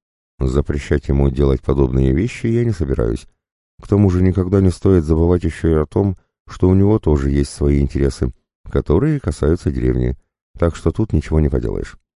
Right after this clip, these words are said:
В этот день наша торговля закончилась достаточно быстро. Я получил все то, что мне было нужно, и продал то, что хотел. После чего, закинув на спину короб с теми вещами, которые прикупил у торговца и в деревне, вроде муки и хлеба,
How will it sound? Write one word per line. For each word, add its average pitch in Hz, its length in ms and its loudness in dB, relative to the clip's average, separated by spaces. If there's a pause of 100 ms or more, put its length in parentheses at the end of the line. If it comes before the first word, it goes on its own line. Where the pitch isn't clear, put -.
(560)
В 67 140 0
этот 67 320 2
день 76 200 2
наша 67 300 -2
торговля 98 500 -2
закончилась 95 640 -2
достаточно 69 600 -4
быстро. 58 440 -6 (520)
Я 113 180 2
получил 113 380 2
все 107 180 -2
то, 107 240 0
что - 180 -4
мне 90 160 2
было 85 240 2
нужно, 92 420 0 (100)
и 90 60 -4
продал 73 400 0
то, 92 140 -2
что - 160 -4
хотел. 60 420 -6 (680)
После 69 260 2
чего, 67 360 2
закинув 64 500 -2
на 62 80 -2
спину 64 340 -2
короб 65 380 -2
с - 80 -18
теми 65 200 -2
вещами, 64 580 -2
которые 65 440 -2
прикупил 65 440 -2
у 62 60 -2
торговца 71 560 -2
и 62 200 -2
в 64 100 -4
деревне, 69 500 0
вроде 62 380 -2
муки 64 280 -2
и 62 60 0
хлеба, 57 400 -4